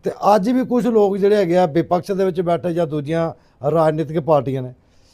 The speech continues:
ਇਹ ਸਿਰਫ ਰਾਜਨੀਤਿਕ ਰੋਟੀਆਂ ਸੇਕ ਰਹੀਆਂ ਨੇ। ਕਿਸੇ ਦੀ ਪਿੱਠ ਬਿਲ-, ਬਿਲਕੁਲ ਨਹੀਂ ਥੱਪਤ ਪਾਉਂਦੀਆਂ ਵੋਟ ਦੀ ਰਾਜਨੀਤੀ ਕਰਕੇ।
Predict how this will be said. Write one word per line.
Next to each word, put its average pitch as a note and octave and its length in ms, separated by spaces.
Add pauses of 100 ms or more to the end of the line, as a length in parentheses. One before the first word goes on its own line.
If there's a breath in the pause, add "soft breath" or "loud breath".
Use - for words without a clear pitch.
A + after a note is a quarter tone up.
(180)
ਇਹ G#3+ 140
ਸਿਰਫ A3 240 (100)
ਰਾਜਨੀਤਿਕ F3+ 520
ਰੋਟੀਆਂ D#3+ 380
ਸੇਕ C3+ 220
ਰਹੀਆਂ E3 200
ਨੇ। F#3 180
ਕਿਸੇ D#3 180
ਦੀ D3+ 100
ਪਿੱਠ C#3 260 (640 soft breath)
ਬਿਲ-, C#3+ 380
ਬਿਲਕੁਲ D#3+ 340
ਨਹੀਂ G3 100
ਥੱਪਤ D#3 260
ਪਾਉਂਦੀਆਂ E3 340
ਵੋਟ C3+ 280
ਦੀ C3 140
ਰਾਜਨੀਤੀ D3 440
ਕਰਕੇ। D#3 320